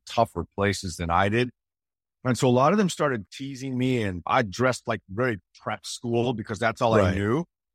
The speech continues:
Speaker 2: Right,
Speaker 1: And
Speaker 2: right.
Speaker 1: these were a bunch of, like, local surfer kind of guys. And
Speaker 2: Right.
Speaker 1: so I'm going to school with my little button down shirts and everything. And they're giving me shit. During lunch, when everybody would kind of, uh, click up into their little groups,
Speaker 2: Right.
Speaker 1: I didn't have one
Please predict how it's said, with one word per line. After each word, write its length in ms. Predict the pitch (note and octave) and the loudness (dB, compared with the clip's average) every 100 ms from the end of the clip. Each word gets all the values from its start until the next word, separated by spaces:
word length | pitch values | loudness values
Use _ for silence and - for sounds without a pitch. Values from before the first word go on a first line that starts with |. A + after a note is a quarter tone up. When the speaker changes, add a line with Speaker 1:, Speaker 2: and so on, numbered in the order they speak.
| - | -2
Speaker 2:
Right, 260 | A2 F2+ A#2+ | 2 2 4
Speaker 1:
And 160 | A#2 | 2
Speaker 2:
right. 80 | A2+ | 4
Speaker 1:
these 160 | D#3+ E3 | 4 4
were 80 | |
a 20 | D3+ | 2
bunch 280 | D3 C#3+ | 2 0
of, 60 | B2 | 0
like, 200 | C3 A2+ | 2 2
local 500 | G#2+ A#2 C3 - B2 | 2 2 2 0 -6
surfer 560 | - - A2+ G#2+ B2 B2 | -6 -6 -6 -6 -10 -12
kind 240 | C#3 B2+ B2+ | -6 -4 -2
of 60 | |
guys. 460 | A#2+ A#2+ B2+ C3+ A2 | 0 2 2 0 -4
And 200 | G2+ F#2+ - | -6 -6 -2
Speaker 2:
Right. 340 | G2+ F2+ - | 0 0 -2
Speaker 1:
so 80 | C#3 | 0
I'm 140 | D3+ | 2
going 160 | D#3+ E3 | 2 2
to 60 | C3+ | 0
school 360 | - D#3 D#3 | -2 0 2
with 140 | C#3 A#2+ | 2 0
my 120 | C3 | 0
little 160 | C#3 | 2
button 340 | G#2 - C3 B2+ | 0 -2 -6 -2
down 280 | B2 B2 A#2 | 0 2 0
shirts 460 | - A#2+ C3 B2+ | -2 -2 -2 -2
and 80 | B2+ | -6
everything. 320 | B2+ A#2+ G#2+ | -4 -4 -4
And 160 | B2 B2+ | -6 -6
they're 60 | C3 | -6
giving 280 | E3 B2+ | -4 -4
me 120 | A2 G2 | -6 -6
shit. 460 | - - E3 - A2+ | -4 2 2 0 -6
During 300 | D#3 D3 B2 | -2 -2 0
lunch, 400 | C#3+ F#3+ D#3+ - | 0 0 -2 -4
when 100 | B2 | -4
everybody 500 | C3 C#3 A#2 C3 B2+ | -4 -2 0 0 2
would 200 | A#2+ G#2+ - | 2 0 -2
kind 260 | C#3+ B2+ | -2 0
of, 300 | A2+ F#2+ E2+ D#2 - | 0 -4 -8 -18 -8
uh, 380 | F#2+ F2+ E2+ F2 - _ _ _ _ - | -4 -2 -2 -6 -12 _ _ _ _ -6
click 320 | E3 C#3 A2+ | 2 2 4
up 240 | C#3+ - | 2 2
into 160 | C3 A#2+ | 0 0
their 140 | A2+ G#2+ | 2 2
little 240 | A2+ G#2 | 2 0
groups, 600 | A#2+ E3+ F3+ - - - _ | 0 0 0 -4 -14 -18 _
Speaker 2:
Right. 300 | A2 G2 F#2+ | 0 0 0
Speaker 1:
I 100 | B2+ | -2
didn't 140 | D3+ C3 | -2 0
have 240 | D#3 F3+ | 2 2
one 300 | D3 A2 F2 | 2 -4 -6